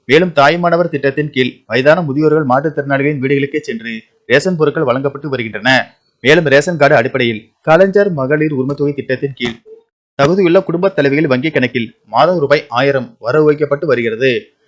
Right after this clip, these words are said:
மேலும் ரேஷன் கடைகளில் தீபாவளி மற்றும் பொங்கல் பண்டிகை முன்னிட்டு குடும்ப அட்டைதாரர்களுக்கு பண்டிகைக்கு தேவையான அத்தியாவசிய பொருட்கள் மற்றும் ரொக்கப்பணம் வழங்கப்பட்டு வருகிறது. இந்த நிலையில் வருகிற சட்டமன்ற தேர்தலை முன்னிட்டு தங்க நகைக்கடன் உள்ளவர்கள் பயன்பெறும் வகையில் நகைக்கடன் தள்ளுபடி குறித்து முக்கியமான அறிவிப்புகள் வெளி-, வெளியாகியுள்ளன. தமிழ்நாட்டில் அடுத்த இரண்டு மாதத்தில்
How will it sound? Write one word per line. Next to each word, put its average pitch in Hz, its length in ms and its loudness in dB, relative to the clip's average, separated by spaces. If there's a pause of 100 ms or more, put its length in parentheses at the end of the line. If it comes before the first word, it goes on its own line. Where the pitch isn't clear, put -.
(140)
மேலும் 165 220 2
ரேஷன் 147 320 0
கடைகளில் 143 340 0
தீபாவளி 156 360 0
மற்றும் 156 280 -4
பொங்கல் 156 360 -4
பண்டிகை 135 220 -2
முன்னிட்டு 123 640 -6 (120)
குடும்ப 180 340 2
அட்டைதாரர்களுக்கு 139 580 -2
பண்டிகைக்கு 151 420 0
தேவையான 143 340 0
அத்தியாவசிய 143 420 -2
பொருட்கள் 139 240 -8
மற்றும் 127 320 -10 (320)
ரொக்கப்பணம் 185 440 -2
வழங்கப்பட்டு 139 440 -4
வருகிறது. 117 600 -2 (640)
இந்த 190 300 2
நிலையில் 147 300 2
வருகிற 156 300 4
சட்டமன்ற 165 500 -2
தேர்தலை 147 300 2
முன்னிட்டு 139 480 -2
தங்க 156 240 -4
நகைக்கடன் 151 400 -2
உள்ளவர்கள் 135 480 -2
பயன்பெறும் 143 400 -2
வகையில் 123 520 -6
நகைக்கடன் 160 420 0
தள்ளுபடி 143 320 -4
குறித்து 143 300 -6
முக்கியமான 147 460 -4
அறிவிப்புகள் 135 420 0
வெளி-, 117 140 -12
வெளியாகியுள்ளன. 131 760 0
தமிழ்நாட்டில் 170 440 0
அடுத்த 143 300 2
இரண்டு 147 220 0
மாதத்தில் 131 520 -2